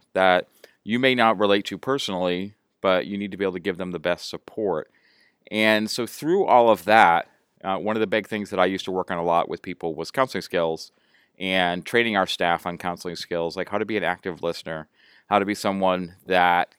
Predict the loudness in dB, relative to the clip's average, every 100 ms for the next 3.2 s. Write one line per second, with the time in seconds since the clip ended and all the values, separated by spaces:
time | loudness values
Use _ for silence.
0 | -10 -6 -6 -6 -12 -10 -10 -6 -6 -2
1 | -4 -2 0 0 2 0 -2 -6 0 0
2 | 0 -4 _ _ -2 -2 -2 -2 0 -2
3 | -8